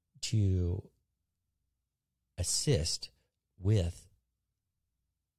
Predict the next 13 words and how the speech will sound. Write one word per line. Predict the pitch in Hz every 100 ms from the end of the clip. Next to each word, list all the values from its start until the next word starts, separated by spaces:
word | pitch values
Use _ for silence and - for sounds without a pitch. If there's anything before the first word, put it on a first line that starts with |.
| _ _ _ 95 -
the | -
transformation | - 127 131 - 104 98 101 101 80 67 -
of | 92 90
the | 90
physical | - 110 113 -
body | 85 82 85 85
and | 82
the | 80 -
energetic | 98 107 101 98 87
systems | - - 92 - 85 80
of | 78
the | 82
body, | 85 85 78 76